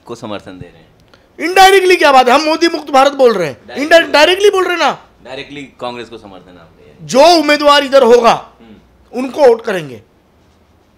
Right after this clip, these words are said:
Speaker 2: अभी जैसे ईशान्य मुंबई में दूसरा कैंडिडेट होगा,
Speaker 1: हम्म, हम्म।
Speaker 2: तो उधर उनको वोट करेंगे।
Speaker 1: हम्म।
Speaker 2: तो जो मोदी मुक्त भारत में काम आएगा,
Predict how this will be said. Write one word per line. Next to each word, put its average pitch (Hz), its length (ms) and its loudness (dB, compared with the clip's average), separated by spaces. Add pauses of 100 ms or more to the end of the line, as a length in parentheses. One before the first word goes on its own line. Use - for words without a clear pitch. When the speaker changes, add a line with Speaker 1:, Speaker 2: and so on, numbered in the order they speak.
(420)
Speaker 2:
अभी 175 140 -16
जैसे 247 360 -2 (160)
ईशान्य 294 260 -6
मुंबई 302 340 -4
में 311 540 -2
दूसरा 311 280 -6
कैंडिडेट 240 300 -4
होगा, 220 160 -6
Speaker 1:
हम्म, - 360 -18
हम्म। - 500 -20
Speaker 2:
तो 190 60 -6
उधर 254 160 -4
उनको 349 260 -4
वोट 349 160 -2
करेंगे। 240 280 0
Speaker 1:
हम्म। - 960 -20
Speaker 2:
तो 156 60 -20
जो 262 460 2
मोदी 233 380 -4
मुक्त 269 420 -10
भारत 214 380 -4
में 220 220 -10
काम 226 380 -6
आएगा, 175 300 -10